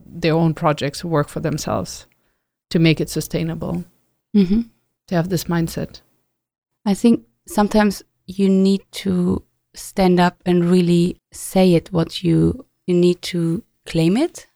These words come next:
Speaker 2: Also for the heart installation, often I was not knowing where my journey goes,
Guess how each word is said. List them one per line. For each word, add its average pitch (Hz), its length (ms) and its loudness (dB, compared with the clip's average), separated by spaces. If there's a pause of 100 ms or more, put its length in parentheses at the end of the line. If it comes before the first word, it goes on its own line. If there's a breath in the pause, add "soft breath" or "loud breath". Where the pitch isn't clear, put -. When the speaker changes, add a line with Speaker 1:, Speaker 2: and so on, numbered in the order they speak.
(560)
Speaker 2:
Also - 420 -2
for 185 220 -2
the 175 100 2
heart 214 200 0
installation, 190 880 -2 (500)
often 190 540 -2 (100)
I 185 220 2
was 185 300 0
not 214 200 0
knowing 180 460 2
where 170 360 0
my 170 180 0
journey 170 360 2
goes, 165 400 -2